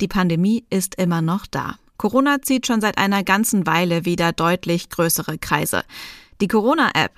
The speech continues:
hat den beziehungsweise die Steuerzahlerin bisher hundertfünfzig Millionen Euro gekostet, wie der Spiegel im Juni berichtet hat.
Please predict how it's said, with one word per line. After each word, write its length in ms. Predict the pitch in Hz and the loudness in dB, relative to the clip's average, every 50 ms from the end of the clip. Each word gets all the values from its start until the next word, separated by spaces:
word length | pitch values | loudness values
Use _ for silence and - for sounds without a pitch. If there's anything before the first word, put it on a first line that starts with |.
| - - | -4 0
hat 440 | 185 190 - - - - - - - | 0 0 0 -2 -8 -8 -10 -6 -2
den 260 | 165 175 214 262 247 | 0 2 2 2 2
beziehungsweise 840 | 214 180 - - 190 180 175 175 180 - - 165 160 156 - 160 | 0 -2 -4 -2 0 0 0 0 -2 -2 -2 -2 -2 0 -2 -4
die 260 | 151 - 185 214 240 254 | -2 -2 0 0 0 0
Steuerzahlerin 1000 | - - 190 185 208 202 185 185 - - 160 165 165 165 - 170 180 220 240 - | 0 0 -2 0 0 0 -2 -2 -2 -2 0 0 0 -2 -2 0 0 0 0 0
bisher 460 | - 185 202 202 - - 196 190 196 - | -2 -2 -2 -2 0 0 0 0 2 2
hundertfünfzig 840 | 269 277 262 247 233 233 - 240 226 226 - - - 196 185 - | 2 2 2 0 -2 -4 -4 -2 -2 -2 -2 -2 -4 -4 -2 0
Millionen 420 | 190 185 180 170 165 165 175 196 | 0 0 2 0 0 0 0 -2
Euro 280 | - - 180 170 156 151 | 0 0 -2 0 -2 -4
gekostet, 640 | - 151 - - 151 151 - - 151 135 - - - | -6 -6 -4 -4 -2 -2 -2 -2 -4 -4 -4 -6 -4
wie 80 | - 160 | -4 -2
der 140 | 165 165 160 | 0 0 -2
Spiegel 360 | - - 175 170 160 - 160 | 0 0 0 0 0 0 0
im 140 | - - 165 | 0 0 0
Juni 300 | 156 165 170 165 165 170 | 0 0 0 0 0 0
berichtet 460 | - 165 156 165 160 - - 151 - | -2 -2 -2 -2 -4 -4 -6 -4 -2
hat. 160 | 151 120 - | -2 -2 -2